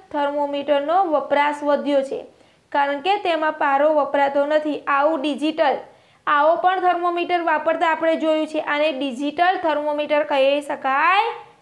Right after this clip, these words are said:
છે. હવે ઉષ્માનું પ્રસરણ. તમે કદાચ જોયું હશે કે જ્યારે તળવાની કઢાઈને જ્યોત પર રાખવામાં આવે ત્યારે તે ગરમ થઈ જાય છે. તેનું કારણ એ છે કે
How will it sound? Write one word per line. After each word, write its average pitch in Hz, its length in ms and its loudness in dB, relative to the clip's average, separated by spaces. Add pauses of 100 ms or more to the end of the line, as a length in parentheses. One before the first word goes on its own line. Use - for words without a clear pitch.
(200)
છે. - 240 -6 (840)
હવે 302 240 2 (140)
ઉષ્માનું 294 680 0
પ્રસરણ. 277 680 0 (1500)
તમે 381 260 2
કદાચ 392 460 2
જોયું 302 400 0
હશે 330 200 -2
કે 381 160 -4
જ્યારે 285 400 2 (520)
તળવાની 311 680 2
કઢાઈને 294 540 2 (120)
જ્યોત 311 380 0
પર 330 180 0
રાખવામાં 330 600 2
આવે 359 180 0 (360)
ત્યારે 302 240 2
તે 330 180 0
ગરમ 285 360 0
થઈ 294 220 -2
જાય 226 200 -6
છે. - 180 -18 (500)
તેનું 392 360 2
કારણ 370 420 2
એ 302 160 0
છે 320 160 -2
કે 330 140 -2